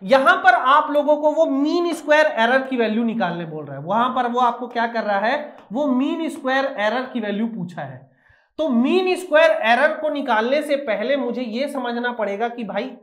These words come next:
error क्या होगा, पहले मुझे ये तो समझ में आए कि भाई error क्या है।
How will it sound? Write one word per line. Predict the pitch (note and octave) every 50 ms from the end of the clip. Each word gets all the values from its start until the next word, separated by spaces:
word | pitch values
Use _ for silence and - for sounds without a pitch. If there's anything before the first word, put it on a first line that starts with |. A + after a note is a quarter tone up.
| - -
error | F#3 F#3 F#3 F#3+ G#3+ A#3 A3+
क्या | A3 A3+ A3 G3+ F#3+ F#3+
होगा, | F3 F3 E3 D#3 D3+ D#3+ E3 F3 F3 E3+ - - _ _ _ _ _ _ _ _ _ -
पहले | F#3 F#3 G3+ A#3+
मुझे | B3 A#3+ A#3+ A#3 B3+
ये | A#3+ A3 A3 A#3+
तो | A#3+ C#4 C4+
समझ | C#4 C4 B3 B3 B3 B3
में | A#3 A#3+
आए | B3+ C#4
कि | C4+ C4+
भाई | A#3+ B3+ C#4 C4 B3 - F3
error | F#3+ G3 G3+ A3+ B3+ B3
क्या | A#3+ - A#3+ A#3+ A#3
है। | - A#3 A3 -